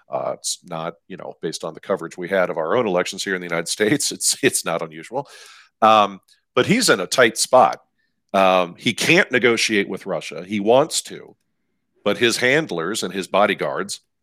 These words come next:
who are on the payroll of a certain intelligence agency, won't let him. You've got, uh, Igor Kolomoisky, we've covered him in detail, who was basically Zelensky's handler, among others.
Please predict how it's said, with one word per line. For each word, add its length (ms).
who 60
are 140
on 120
the 60
payroll 420
of 80
a 40
certain 240
intelligence 460
agency, 380
won't 240
let 180
him. 180
You've 160
got, 340
uh, 460
Igor 280
Kolomoisky, 680
we've 180
covered 280
him 200
in 80
detail, 560
who 100
was 140
basically 720
Zelensky's 540
handler, 400
among 220
others. 360